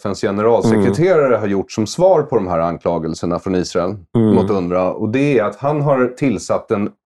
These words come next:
Speaker 1: så kallad, inom cit-, väldigt stora citationstecken här, oberoende utredning som ska
Speaker 2: Mm.
Speaker 1: ledas av Sverige,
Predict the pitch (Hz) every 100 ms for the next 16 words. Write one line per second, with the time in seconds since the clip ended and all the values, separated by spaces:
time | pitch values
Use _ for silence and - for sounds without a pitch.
0 | - 120 107 117 98 92 92 - 107 92
1 | - 113 - - - 113 143 123 127 -
2 | 135 104 - 110 98 - 107 90 - 90
3 | 104 90 87 90 _ _ _ _ - 143
4 | 101 107 110 107 104 113 135 110 104 151
5 | 139 90 87 85 113 101 101 107 90 92
6 | - 95 101 92 95 _ _ _ - -
7 | 110 107 113 135